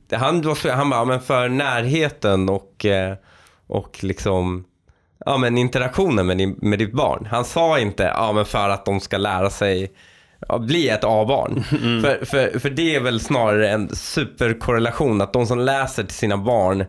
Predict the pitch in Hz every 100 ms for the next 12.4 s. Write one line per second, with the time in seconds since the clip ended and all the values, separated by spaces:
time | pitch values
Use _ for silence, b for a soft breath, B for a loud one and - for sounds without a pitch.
0 | - 113 110 123 - 117 107 120 127 123
1 | 113 98 90 90 - B B B B -
2 | - - - 110 - 123 107 110 110 110
3 | - 120 117 - 95 95 90 90 90 90
4 | 92 - 55 - - B B B _ -
5 | 127 135 135 131 123 120 135 120 104 117
6 | 117 110 123 120 117 113 110 113 101 101
7 | 98 101 101 - - - 101 117 113 110
8 | - 123 120 113 - 104 110 139 139 101
9 | - 107 107 110 - 131 127 113 110 -
10 | 104 - 104 101 95 104 - 120 110 98
11 | 104 107 98 101 - 101 101 127 107 95
12 | - 95 90